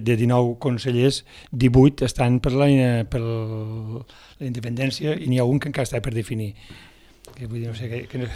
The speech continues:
quan se defineixi ja ho sabrem segur, no? Però en principi divuit sí que ja estan ben definits.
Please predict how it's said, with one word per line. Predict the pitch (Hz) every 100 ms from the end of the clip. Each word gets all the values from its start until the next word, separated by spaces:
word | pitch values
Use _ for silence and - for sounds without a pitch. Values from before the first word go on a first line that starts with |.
| -
quan | 113
se | -
defineixi | 139 - 151 131 147
ja | 135
ho |
sabrem | - 127 110 104
segur, | 117 104
no? | 104 156 185 - - -
Però | 127
en | 107
principi | 117 120 127
divuit | 120 131
sí | 156 123
que | 131
ja |
estan | 131 113
ben | 117
definits. | 107 101 101 98 -